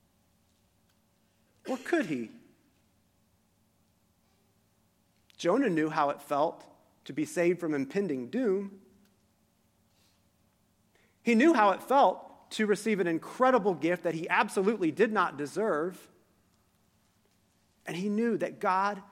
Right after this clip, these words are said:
had saved him and brought him nearest when he was in his time of most pain and suffering. I'd say Jonah received a picture of Jesus after all.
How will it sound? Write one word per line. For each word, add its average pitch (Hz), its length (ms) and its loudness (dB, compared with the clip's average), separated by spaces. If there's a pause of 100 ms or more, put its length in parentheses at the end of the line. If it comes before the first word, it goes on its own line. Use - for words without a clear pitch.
(140)
had 151 220 -14
saved 190 480 -4
him 131 340 -10 (460)
and 151 200 -12
brought 196 340 -2
him 175 420 -8 (160)
nearest 170 880 -6 (960)
when 170 100 -6
he 160 140 -8
was 208 180 0
in 180 120 -2
his 170 200 -6
time 139 520 -6 (260)
of 147 160 -8
most 165 480 -8 (220)
pain 127 400 -10 (260)
and 139 100 -16
suffering. 143 540 -16 (3000)
I'd 226 240 -6
say 202 220 -4
Jonah 185 400 -6
received 170 420 -8
a 151 60 -8
picture - 420 -12
of 131 80 -12
Jesus 147 420 -12
after 127 360 -12
all. 123 340 -8